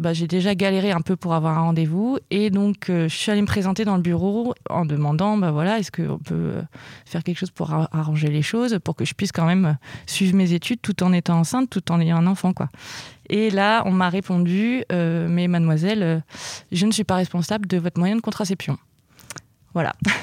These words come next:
<laughs> Donc, euh, ça, ça m'a fait un peu, euh,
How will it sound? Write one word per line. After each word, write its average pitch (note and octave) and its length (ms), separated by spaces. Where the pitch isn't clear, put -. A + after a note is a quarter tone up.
<laughs> - 840
Donc, A#3 440
euh, F#3+ 320
ça, A#3+ 460
ça - 200
m'a F#3 180
fait A3 260
un G3+ 100
peu, G3+ 160
euh, D#3+ 680